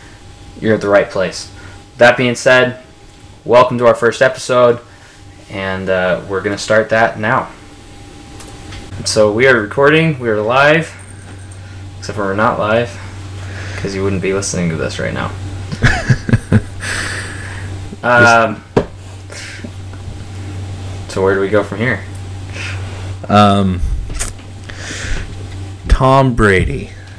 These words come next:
Speaker 2: that cheating, no good.
Speaker 1: Okay, did you see the post about the kid that did, like, the science project on him?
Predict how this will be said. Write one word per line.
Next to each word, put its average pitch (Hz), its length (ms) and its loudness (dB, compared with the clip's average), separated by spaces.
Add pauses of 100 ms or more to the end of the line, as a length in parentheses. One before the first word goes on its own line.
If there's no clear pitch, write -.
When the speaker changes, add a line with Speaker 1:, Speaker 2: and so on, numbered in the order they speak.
(180)
Speaker 2:
that 117 360 4
cheating, 101 720 2 (180)
no 98 320 2
good. 95 480 0 (1400)
Speaker 1:
Okay, 131 200 6
did 123 160 0
you 127 40 -2
see 151 200 4
the 135 100 4
post 110 320 4
about 98 180 2
the 95 60 -6
kid 95 400 -2 (300)
that 98 160 -4
did, 92 160 -2
like, 90 160 0
the 98 100 -8
science 87 380 0
project 92 480 -2
on 92 160 -2
him? 92 240 -2